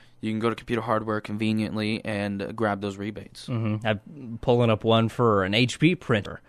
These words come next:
Speaker 2: and there's also one for Epson printers,
Speaker 1: Yeah.
Speaker 2: and, and those are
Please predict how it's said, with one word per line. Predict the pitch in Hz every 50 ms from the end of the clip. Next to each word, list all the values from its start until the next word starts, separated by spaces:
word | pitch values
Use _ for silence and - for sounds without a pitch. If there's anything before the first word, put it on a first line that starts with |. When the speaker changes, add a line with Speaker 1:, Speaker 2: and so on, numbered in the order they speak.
| - _ _ _ -
Speaker 2:
and | 107 104 101 101 98 98 101 101 101
there's | 110 104 101 101 95 -
also | 101 104 110 110 - - 127 117
one | 107 110 110 110 110 110 107
for | - 101 95 85
Epson | 127 147 143 - - 135 123 113 110 -
printers, | - 117 110 104 - 123 123 127
Speaker 1:
Yeah. | 165 180
Speaker 2:
and, | - 180
and | 202 220 220
those | 254 262 220 185 190
are | 165 147 139 127 110 117